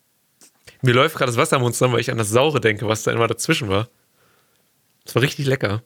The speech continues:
Jess, warum guckst du so? Ihr seht das nicht, aber Jess guckt gerade an-,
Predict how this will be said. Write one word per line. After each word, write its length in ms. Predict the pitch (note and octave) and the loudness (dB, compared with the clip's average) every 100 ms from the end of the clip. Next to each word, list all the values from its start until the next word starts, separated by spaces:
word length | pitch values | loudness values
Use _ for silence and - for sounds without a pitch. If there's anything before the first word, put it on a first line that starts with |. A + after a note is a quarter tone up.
| _ _ _ _ _ _ _ _ _ _ _ _ _ - | _ _ _ _ _ _ _ _ _ _ _ _ _ -10
Jess, 180 | - A2+ | -4 2
warum 120 | D3 | 2
guckst 240 | B2+ F3+ - | 2 -2 0
du 60 | A2 | -2
so? 60 | - - - | -4 -14 0
Ihr 140 | D3 | 4
seht 180 | C3+ F#3 | 4 4
das 140 | G3+ | 2
nicht, 260 | F3+ F#3 - - - | 4 0 0 -16 -2
aber 160 | B2+ | 2
Jess 220 | A#2+ F3+ | 2 0
guckt 220 | - G3 F#3+ | 2 0 2
gerade 300 | C#3+ C#3 | 2 2
an-, 120 | C#3+ | 2